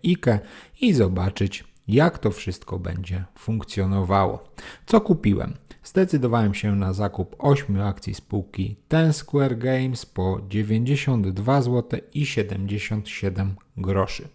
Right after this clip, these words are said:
Kilka słów o samej spółce, by wyjaśnić, czym Ten Square Games jest, szczególnie dla widzów, którzy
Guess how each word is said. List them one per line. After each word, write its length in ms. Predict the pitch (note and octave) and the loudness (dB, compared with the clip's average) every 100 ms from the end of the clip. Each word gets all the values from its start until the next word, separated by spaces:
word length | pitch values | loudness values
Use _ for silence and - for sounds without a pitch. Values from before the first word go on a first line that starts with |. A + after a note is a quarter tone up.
| _ - _ | _ -20 _
Kilka 380 | - F#3 D#3 A2+ | 2 4 6 4
słów 400 | - A#2 A2+ - | 4 4 2 2
o 120 | A2+ | -2
samej 380 | - G2 F#2+ G2 | 0 2 2 0
spółce, 460 | - G3+ F3+ C#3 G#2 | 2 4 6 4 0
by 160 | G2+ | 0
wyjaśnić, 840 | F#2+ F#2+ G#2 G#2+ - A#2 A2 - - | 0 0 2 0 0 -2 -2 -6 0
czym 320 | F3 F3 D#3+ | 4 6 4
Ten 360 | - A2+ A2 G#2 | 2 2 2 0
Square 460 | - G#2+ G#2+ G#2 | -4 -2 0 0
Games 480 | G2+ G2+ G#2 G2+ - | 0 0 0 -4 -8
jest, 540 | C#3+ C#3+ F#3 E3+ - - | -2 4 6 6 2 -10
szczególnie 640 | - - B2 A2+ A2 A2 G2 | -4 0 2 2 4 2 2
dla 200 | F#2+ G2 | 0 -2
widzów, 340 | C3 A#2+ A#2 | 2 2 0
którzy 440 | - A2+ F#2+ A2 | -2 -2 2 0